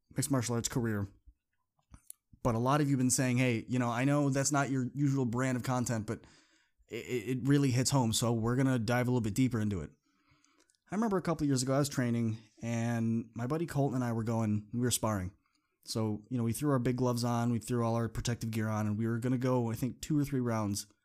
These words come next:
for five minutes each. And the craziest thing is,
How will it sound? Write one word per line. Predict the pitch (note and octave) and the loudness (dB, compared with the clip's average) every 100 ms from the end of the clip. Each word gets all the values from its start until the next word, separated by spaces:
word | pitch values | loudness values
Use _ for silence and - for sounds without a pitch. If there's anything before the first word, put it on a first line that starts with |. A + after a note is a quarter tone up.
| _ | _
for | - A2+ | -8 -4
five | A#2 G#2+ | -2 0
minutes | G#2+ - | -2 -4
each. | E2+ - - _ _ _ _ _ _ _ _ _ _ _ _ _ _ - | -8 -12 -18 _ _ _ _ _ _ _ _ _ _ _ _ _ _ -8
And | A#2+ A#2 A#2 G#2+ - _ _ _ _ _ _ _ | -2 0 0 -2 -6 _ _ _ _ _ _ _
the | C#3 | -8
craziest | F3+ A3 G#3+ D#3+ - | -2 -2 0 -2 0
thing | D#3+ C#3+ | 2 4
is, | B2 A2 G#2+ | 4 2 0